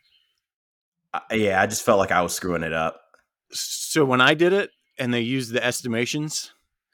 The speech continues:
Speaker 2: I was a negative body fat percentage.
Speaker 1: Oh.
Speaker 2: Yeah. So the, the estimations in the lung capacity didn't work for me. Um,
Speaker 1: Yeah.
Speaker 2: 'cause, uh,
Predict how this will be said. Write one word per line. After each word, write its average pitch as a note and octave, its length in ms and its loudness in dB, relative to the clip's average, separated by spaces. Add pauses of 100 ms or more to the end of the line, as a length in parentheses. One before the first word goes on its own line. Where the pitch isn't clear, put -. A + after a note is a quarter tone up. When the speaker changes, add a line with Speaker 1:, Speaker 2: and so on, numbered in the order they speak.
(260)
Speaker 2:
I B2 200 2
was A#2 340 -2
a A2+ 80 -4
negative A2+ 500 0
body G#2+ 220 0
fat F#2 240 -4
percentage. F2 580 -14 (1120)
Speaker 1:
Oh. - 240 4 (760)
Speaker 2:
Yeah. G#2 280 -2 (1080)
So G#2 380 0 (280)
the, A#2 280 -8
the A#2+ 180 -4
estimations B2 600 0
in G2+ 60 -8
the G2+ 100 -4
lung A2+ 200 -2
capacity G2+ 440 -4
didn't G2+ 220 -8
work G2+ 160 -6
for G2+ 120 -14
me. F#2+ 300 -12 (220)
Um, F#2 400 -4
Speaker 1:
Yeah. - 260 -8 (1300)
Speaker 2:
'cause, G2+ 280 -6
uh, F2+ 340 -4